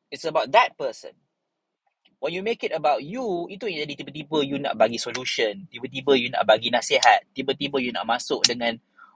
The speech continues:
uh, dengan your own conclusion. Don't make it about you. Asingkan diri you tu. First step,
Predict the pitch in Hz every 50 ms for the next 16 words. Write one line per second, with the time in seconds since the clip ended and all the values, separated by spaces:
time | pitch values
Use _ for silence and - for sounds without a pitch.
0 | _ - - 110 110 110 113 120 120 120 117 113 117 117 110 - 127 127 123 123
1 | 120 131 127 120 - 131 135 135 117 117 117 107 98 95 95 _ _ _ _ _
2 | _ _ _ _ _ _ _ _ _ - - 226 269 254 226 208 190 - - 202
3 | - 160 147 165 165 - 175 165 196 247 269 233 151 101 - - _ _ _ _
4 | _ _ _ _ _ _ _ _ _ _ _ _ _ _ _ - 139 156 - -
5 | - 254 240 226 - 214 202 175 196 185 196 190 190 196 196 190 175 175 123 101
6 | - - _ _ _ _ _ _ _ _ _ _ _ _ _ _ _ _ _ -
7 | 196 185 - - - - 139 113